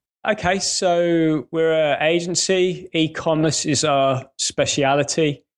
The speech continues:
Um, we work with, uh, non-e-commerce clients, but, um, that's, that's where we spend most of our time. And for that reason, Google and shopping is, is a big part of that. We have our own platform that we,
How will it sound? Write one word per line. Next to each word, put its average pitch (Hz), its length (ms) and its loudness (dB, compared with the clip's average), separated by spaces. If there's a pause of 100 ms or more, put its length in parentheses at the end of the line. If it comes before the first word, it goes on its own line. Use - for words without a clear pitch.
(380)
Um, 127 760 2
we 131 120 0
work 131 320 0
with, 123 420 -2
uh, 120 340 2
non-e-commerce 135 760 0
clients, 120 440 -2
but, - 540 -2
um, 117 580 0 (120)
that's, 123 240 0
that's - 240 0
where 120 140 2
we 120 60 2
spend 117 260 0
most 120 280 0
of 120 100 -6
our 113 140 0
time. 127 500 0 (380)
And 151 380 2 (160)
for - 200 -6
that 156 220 0
reason, 156 920 0
Google 151 880 0
and 135 100 0
shopping 143 680 0 (220)
is, 139 340 -2
is 147 260 0
a 135 60 0
big 160 240 -2
part 165 280 0
of - 100 -4
that. 113 260 -4 (360)
We 147 300 0
have 156 260 0
our 147 160 2
own 139 200 0
platform 147 800 -2
that - 140 -10
we, 131 320 -2